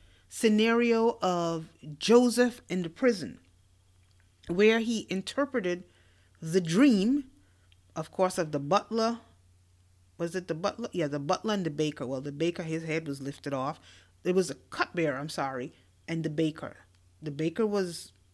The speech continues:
his head was lifted off, just as Joseph said, and the cupbearer was restored back to his position. And all Joseph said to him, "Please just remember me."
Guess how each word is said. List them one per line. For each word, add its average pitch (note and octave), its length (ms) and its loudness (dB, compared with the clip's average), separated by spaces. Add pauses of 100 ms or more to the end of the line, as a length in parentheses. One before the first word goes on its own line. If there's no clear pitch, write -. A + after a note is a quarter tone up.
his D#3+ 180 -12
head F3+ 220 -4
was G#3+ 140 -4
lifted G#3 320 -2
off, F#3+ 240 2
just F#3+ 240 -6
as G3 160 -6
Joseph F#3 400 -4
said, D3+ 560 -6 (920)
and F#3 640 0
the F3+ 80 -4
cupbearer F3+ 680 0
was E3 420 -2
restored E3+ 400 -2
back F3 220 0
to - 80 -12
his F3 140 -12
position. G#3 560 -4 (640)
And F3+ 120 -2
all B3+ 200 2
Joseph C4+ 400 2
said B3+ 220 -2
to A#3+ 80 -4
him, G#3+ 140 0
"Please G#3+ 320 -6
just A3+ 220 -4
remember E3+ 500 -2
me." A#2+ 320 -6